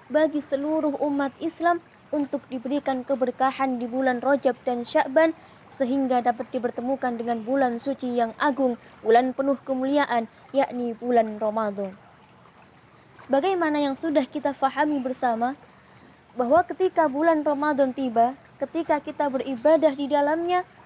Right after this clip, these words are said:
maka Allah akan melipat gandakan segala pahala yang ibadah kita lakukan. Salah satu ibadah yang wajib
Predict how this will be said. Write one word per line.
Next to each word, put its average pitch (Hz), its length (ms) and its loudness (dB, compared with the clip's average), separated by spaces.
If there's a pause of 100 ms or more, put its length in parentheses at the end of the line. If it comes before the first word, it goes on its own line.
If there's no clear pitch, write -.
(180)
maka 247 400 -2 (240)
Allah 262 400 2
akan 247 320 -2
melipat 247 480 0
gandakan 240 480 0
segala 247 560 0
pahala 233 480 4
yang 226 320 -2
ibadah 240 480 2
kita 226 240 -4
lakukan. 202 480 -6 (1600)
Salah 302 240 4
satu 359 240 2
ibadah 285 400 4
yang 277 320 0
wajib 294 320 0